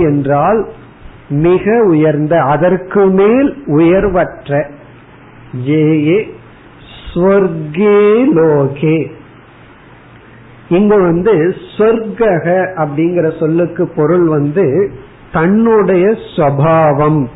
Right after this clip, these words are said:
என்பது பொருள். ஸ்வர்க்கம் என்றால் ஸ்வபாவம். இனி ஒரு பொருள் இருக்கின்றது. அந்த பொருள் வந்து புண்ணியம் பண்ணி சொர்க்க லோகம் என்ற ஒரு லோகம்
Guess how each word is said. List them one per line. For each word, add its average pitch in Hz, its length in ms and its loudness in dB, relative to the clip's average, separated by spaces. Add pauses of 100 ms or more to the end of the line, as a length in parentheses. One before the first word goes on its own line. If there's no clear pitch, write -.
(120)
என்பது 143 420 -2
பொருள். 131 340 -6 (800)
ஸ்வர்க்கம் 185 880 -2
என்றால் 160 600 -2
ஸ்வபாவம். 131 840 -4 (1040)
இனி 202 360 0
ஒரு 226 220 0
பொருள் 190 360 -2
இருக்கின்றது. 151 760 -4 (840)
அந்த 208 380 0
பொருள் 196 400 0
வந்து 190 320 -2 (720)
புண்ணியம் 233 600 0
பண்ணி 185 380 -2 (260)
சொர்க்க 175 480 -2 (140)
லோகம் 220 640 0
என்ற 175 240 -2 (100)
ஒரு 185 260 0
லோகம் 143 460 -4